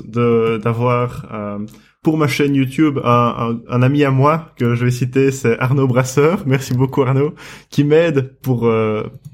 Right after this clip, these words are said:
pour la partie, toute la partie graphisme en fait, euh, de la chaîne Les Dénicheurs. C'est lui qui, qui réalise les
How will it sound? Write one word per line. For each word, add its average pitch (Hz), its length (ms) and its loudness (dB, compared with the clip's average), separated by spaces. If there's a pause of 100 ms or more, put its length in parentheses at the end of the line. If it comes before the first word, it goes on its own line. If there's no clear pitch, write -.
(220)
pour 135 120 2
la 135 100 4
partie, 156 360 -4 (180)
toute - 140 -2
la 160 60 0
partie 143 220 -4
graphisme 131 500 0
en 113 80 0
fait, 127 300 -4
euh, 101 200 -2 (380)
de 117 80 0
la 120 80 2
chaîne 127 240 0
Les 123 80 6
Dénicheurs. 123 560 2
C'est - 160 -2
lui 143 260 0
qui, 117 360 -2 (360)
qui - 100 -6
réalise 123 400 0
les 113 220 -6